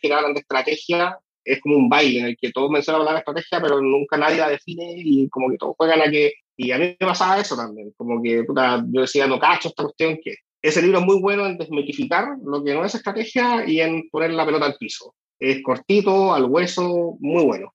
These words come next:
Entonces, para que cuando también tu inversionista dice, "No, ¿cuál es la estrategia?", o empezás a tener un board y te empieza a, a, creo que es un excelente.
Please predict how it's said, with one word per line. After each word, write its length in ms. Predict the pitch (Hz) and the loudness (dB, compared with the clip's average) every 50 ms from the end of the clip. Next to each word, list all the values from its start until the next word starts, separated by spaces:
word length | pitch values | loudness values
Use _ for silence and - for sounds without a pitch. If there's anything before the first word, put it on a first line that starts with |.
| _ - | _ -12
Entonces, 520 | 127 120 - - 143 143 143 - 156 135 - | -12 -8 -4 -2 -2 -2 0 0 -2 -2 0
para 120 | - 135 | -2 -2
que 140 | 127 135 127 | 0 0 0
cuando 240 | 123 131 131 131 131 | 0 0 0 0 0
también 260 | 123 123 143 156 143 | 0 0 -2 -2 0
tu 60 | - | 0
inversionista 400 | 143 127 135 - 135 143 143 147 | -2 -2 -2 -2 -2 -2 -2 -2
dice, 160 | 151 147 143 143 | -4 -4 -4 -4
"No, 160 | 139 143 135 | -2 -2 -2
¿cuál 120 | 139 139 | -2 -4
es 40 | 135 | -6
la 80 | 131 127 | -8 -8
estrategia?", 640 | - 127 135 165 175 170 160 - - 165 156 151 | -8 -6 -4 -2 -2 -2 -2 -2 -2 0 0 0
o 80 | 139 131 | 0 -2
empezás 280 | 127 131 - - 135 131 | -2 -4 -8 -8 -6 -6
a 60 | 127 | -4
tener 200 | 127 131 139 139 | -2 -2 -2 -2
un 180 | 135 131 123 | -2 -2 -2
board 400 | 123 139 151 170 175 175 175 170 - _ | 0 2 2 4 4 2 2 0 -4 _
y 80 | - 135 | -8 -6
te 60 | 135 | -6
empieza 480 | 127 127 143 135 - 143 135 135 135 | -6 -6 -6 -4 -2 0 2 2 2
a, 40 | 127 127 | 0 -2
a, 300 | - - 131 123 120 120 - _ _ | -4 -6 -8 -8 -8 -8 -12 _ _
creo 160 | - 139 139 | 0 2 4
que 120 | 139 143 | 4 4
es 80 | 131 131 - | 2 2 0
un 300 | 135 135 135 - - - - - - - _ - | 0 0 0 -2 -4 -10 -14 -18 -20 -20 _ -14
excelente. 480 | - - - - 123 113 104 101 - | -14 -8 -4 -2 0 0 0 -4 -8